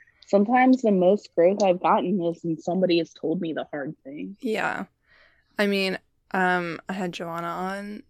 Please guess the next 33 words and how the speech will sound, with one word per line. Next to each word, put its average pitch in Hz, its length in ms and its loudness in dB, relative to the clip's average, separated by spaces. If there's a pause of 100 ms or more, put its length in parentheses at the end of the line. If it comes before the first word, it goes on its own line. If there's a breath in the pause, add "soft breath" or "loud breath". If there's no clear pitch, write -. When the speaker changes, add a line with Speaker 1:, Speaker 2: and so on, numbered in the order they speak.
(140)
Speaker 2:
in, 180 220 -6
like, 175 320 -12 (300)
the 247 260 -8
previous 175 500 -10
episode, 214 680 -8 (560)
and 180 200 2
we 175 100 -2
talked 214 280 -2
so 175 100 -4
Speaker 1:
Mm-hmm. 175 100 -4
Speaker 2:
much 160 180 -10
about, 165 240 -8
like, 165 160 -10
creative 160 460 -10
community, 165 840 -12 (360)
and 190 140 0
I 175 80 2
feel 170 140 -6
like 170 160 -6
that's 165 180 -8
such 170 180 -6
a 175 60 -8
huge 165 400 -8
part 160 260 -8
of 160 140 -6
it 160 300 -6
when 165 220 -4
you 156 100 -6
have 165 240 -6
people 170 440 -4
who - 180 -6
are, 156 200 -2
like, 147 420 -8